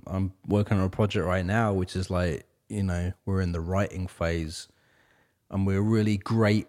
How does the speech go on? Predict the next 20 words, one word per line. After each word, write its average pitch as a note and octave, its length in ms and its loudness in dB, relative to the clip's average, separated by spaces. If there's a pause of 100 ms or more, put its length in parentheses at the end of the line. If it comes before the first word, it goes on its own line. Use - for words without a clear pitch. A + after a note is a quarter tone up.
at - 220 -6
coming G#2 380 2
up - 120 -2
with G2+ 120 0
ideas F#2+ 500 4
in F2+ 80 0
the F2 80 -2
studio, G2 560 0
but D#2+ 160 -4
we're D#2+ 100 -4
trying F#2+ 400 0
to F#2 60 -2
figure F2+ 460 -2
out F2 200 0
what D#2 160 -6
the E2+ 60 -12
workflow E2 680 -4
is D2+ 140 -8
for, - 180 -8
like, D#2 220 -4